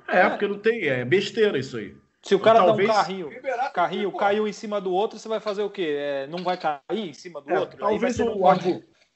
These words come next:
Speaker 1: é, talvez o argumento seja pra exemplo, né? Ver que é um esforço ali de você não chegar perto de, de alguém no momento de felicidade e tal. Pode ser até nesse sentido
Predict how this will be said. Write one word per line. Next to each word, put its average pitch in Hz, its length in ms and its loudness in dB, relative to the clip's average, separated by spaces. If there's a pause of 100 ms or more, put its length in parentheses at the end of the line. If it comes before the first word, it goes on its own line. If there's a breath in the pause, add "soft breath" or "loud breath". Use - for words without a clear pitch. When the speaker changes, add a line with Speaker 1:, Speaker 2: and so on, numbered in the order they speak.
(160)
Speaker 1:
é, 123 200 -4
talvez 151 380 -4
o 190 40 0
argumento 160 460 -2
seja 160 340 0
pra 165 320 2
exemplo, 135 560 0
né? 113 280 -2
Ver 120 180 0
que 120 380 2 (340 soft breath)
é 104 80 -6
um 113 240 4
esforço 135 600 2
ali 123 200 4
de 120 80 0
você 117 280 2
não 123 120 4
chegar 123 340 2
perto 127 320 2
de, 110 340 0 (220 loud breath)
de 123 80 2
alguém 123 360 4
no 123 80 6
momento 120 420 2
de 101 60 -6
felicidade 117 720 2
e - 20 -8
tal. 123 260 2
Pode 139 180 0
ser 180 180 2
até 180 520 4
nesse 160 260 2
sentido 156 600 0